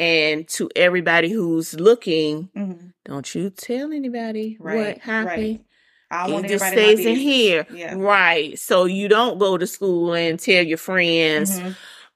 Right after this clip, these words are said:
Speaker 1: "My brother and sister was fighting last night and my
Speaker 2: Right.
Speaker 1: mama had to."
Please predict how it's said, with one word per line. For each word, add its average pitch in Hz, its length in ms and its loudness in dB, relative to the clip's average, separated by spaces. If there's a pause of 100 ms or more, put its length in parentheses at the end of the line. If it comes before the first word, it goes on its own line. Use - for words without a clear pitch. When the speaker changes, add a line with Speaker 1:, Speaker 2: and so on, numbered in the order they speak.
(680)
Speaker 1:
"My 147 300 -6
brother 247 320 0
and 233 200 -4
sister 285 420 -6
was 170 240 -10
fighting 285 540 -4
last 294 460 -6
night 294 380 0
and 135 140 -2
my - 140 0
Speaker 2:
Right. 269 80 4
Speaker 1:
mama 294 280 4
had 311 420 0
to." 302 480 2